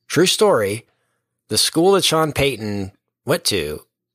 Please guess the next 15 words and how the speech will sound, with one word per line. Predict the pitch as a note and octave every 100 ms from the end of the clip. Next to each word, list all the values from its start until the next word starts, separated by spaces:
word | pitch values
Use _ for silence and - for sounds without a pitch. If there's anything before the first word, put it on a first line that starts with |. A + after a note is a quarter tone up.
| _
uh, | G2+ F2+
coach | - F3 -
at, | F2+ E2+ -
was | G#2+ F#2+
the | F#2
rival | F#2 A2+ C3 D3
school | - B2+ B2+ A#2+ G#2+
of |
the | G2 F#2+ F#2
school | F2+ - G#2
Richard | F#2+ - E2
and | D2+
I | C#2+
went | -
to, | -